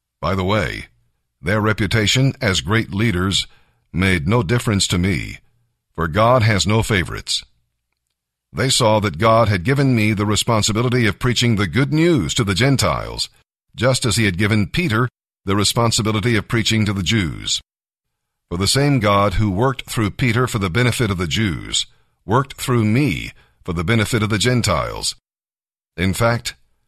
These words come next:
James, Peter, and John, who were known as pillars of the church, recognized the gift God had given me,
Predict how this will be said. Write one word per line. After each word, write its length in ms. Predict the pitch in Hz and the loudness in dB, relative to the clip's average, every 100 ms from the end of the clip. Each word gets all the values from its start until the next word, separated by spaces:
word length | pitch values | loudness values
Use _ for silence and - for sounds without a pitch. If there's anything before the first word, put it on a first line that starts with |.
| _ _ | _ _
James, 640 | - 98 95 101 101 85 - - | -2 0 2 2 0 -2 -4 -4
Peter, 300 | 101 98 101 | -2 0 2
and 100 | 95 | 2
John, 480 | 95 69 64 80 - _ _ _ _ _ _ - | 0 0 -2 -4 -6 _ _ _ _ _ _ -4
who 80 | |
were 140 | 98 95 | 0 2
known 340 | 104 131 120 | 2 2 2
as 160 | 101 - | 2 -2
pillars 460 | - 151 139 101 | -2 0 0 0
of 80 | 92 | -2
the 80 | 76 | -4
church, 560 | - 85 57 - - - _ _ _ - | -4 -6 -6 -8 -10 -10 _ _ _ -10
recognized 960 | 78 120 123 107 101 98 98 95 - - | -4 -2 0 -2 0 2 2 0 -2 -6
the 180 | 98 | -4
gift 520 | 82 110 95 - - - _ | -2 0 0 -2 -8 -14 _
God 280 | 98 110 127 | 0 2 4
had 160 | 139 120 | 2 0
given 320 | 165 135 76 | -2 0 -2
me, 260 | 52 50 | -6 -12